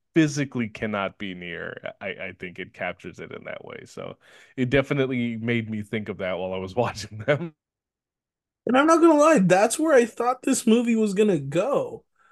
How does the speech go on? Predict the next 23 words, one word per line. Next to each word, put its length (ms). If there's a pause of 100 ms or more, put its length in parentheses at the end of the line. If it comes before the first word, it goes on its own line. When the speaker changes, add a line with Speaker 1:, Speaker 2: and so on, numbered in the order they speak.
(320)
Speaker 2:
I 160
honestly 680
thought 480
this 200
film 380
was 220
then 260
going 260
to 100
turn 360
into 680
Kay 380
going 560
rogue 640 (600)
and 380
trying 520
to 140
find, 840
like, 420
a 140
body 460
for 240
Joy. 640